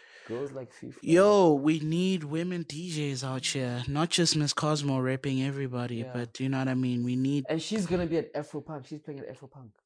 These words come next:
Speaker 2: Which is fire, dog.
Speaker 1: Dude, that's like,
Speaker 2: Which
Speaker 1: I
Speaker 2: is
Speaker 1: think that's
Speaker 2: fire.
Speaker 1: like one of the biggest things. You
Speaker 2: I
Speaker 1: know.
Speaker 2: just think Afro Punk's on the worst day,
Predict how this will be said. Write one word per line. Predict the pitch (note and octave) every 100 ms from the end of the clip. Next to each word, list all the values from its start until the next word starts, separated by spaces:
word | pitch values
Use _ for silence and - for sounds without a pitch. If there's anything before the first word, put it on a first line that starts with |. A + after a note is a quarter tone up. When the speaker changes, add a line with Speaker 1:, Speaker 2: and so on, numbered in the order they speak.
| -
Speaker 2:
Which | C#3 C#3 -
is | B2+
fire, | - - D3+ E3 A2
dog. | G2 A2 A2 -
Speaker 1:
Dude, | D#3 F3 C#3
that's | D3+ D3+
like, | D#3 C#3
Speaker 2:
Which | C3
Speaker 1:
I | C3+
Speaker 2:
is | C#3+
Speaker 1:
think | D3
that's | D#3 C#3+
Speaker 2:
fire. | B2
Speaker 1:
like | A2+
one | A2+ A2
of | G#2
the | G2+ G2 F#2 E2+ D#2+ E2+ _ _ _ _
biggest | G#2+ G2 G2+ G2
things. | - F#2+ F2+ F2 - - - _ _ - - - -
You | G#2 G2
Speaker 2:
I | E3
Speaker 1:
know. |
Speaker 2:
just | D#3+ F#3+ -
think | F#3 E3+
Afro | D#3 - C#3+
Punk's | - C#3+ C3+
on | C3 C3 B2+
the | A#2
worst | A2 A#2+ C3 C3 -
day, | C3 B2+ B2